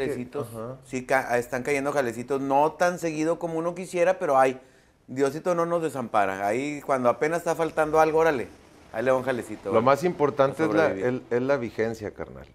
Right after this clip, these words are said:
Speaker 2: y yo creo que tú, pues, nos has dado un ejemplo a todos los que pretendemos entretener en cómo mantenerte precisamente vigente, güey, pues, te aventas, el, el, el bar es un putazo.
Speaker 1: Eh,
Speaker 2: El,
Speaker 1: la, la
Speaker 2: el
Speaker 1: pandemia no-, nos trajo mucha desgracia, mucho, <laughs> muchos fu-,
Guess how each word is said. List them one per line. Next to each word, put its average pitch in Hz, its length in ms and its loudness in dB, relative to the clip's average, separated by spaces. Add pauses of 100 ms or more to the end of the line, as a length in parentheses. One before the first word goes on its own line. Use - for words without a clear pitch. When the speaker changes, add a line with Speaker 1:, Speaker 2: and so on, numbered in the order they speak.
Speaker 2:
y 95 160 -10
yo 107 160 -2
creo 127 160 -4
que 127 120 -6
tú, 113 440 -6 (680)
pues, 92 300 -8
nos 92 200 -8
has 101 160 -2
dado 113 220 -4
un 113 200 -4
ejemplo 107 440 -4
a 98 100 -2
todos 113 220 -2
los 113 160 -6
que 85 340 -8 (460)
pretendemos 107 720 -6
entretener 98 640 -6
en 110 100 -4
cómo 110 280 -8
mantenerte 101 600 -8
precisamente 101 680 -14
vigente, 104 460 -14
güey, 160 200 -16
pues, - 140 -20 (840)
te 110 100 2
aventas, 110 500 0
el, 110 240 -2
el, 101 300 -8
el 101 200 -6
bar 110 180 -2
es 127 120 -8
un 131 140 -10
putazo. - 600 -14 (560)
Speaker 1:
Eh, 143 160 4
Speaker 2:
El, 143 120 2
Speaker 1:
la, 143 160 6
la 147 100 6
Speaker 2:
el 147 100 4
Speaker 1:
pandemia 170 460 4
no-, 185 160 4
nos 151 200 -2
trajo 165 260 0
mucha 175 480 0
desgracia, 143 720 4
mucho, 139 460 -4
<laughs> - 40 -10
muchos 120 520 -2
fu-, - 280 -12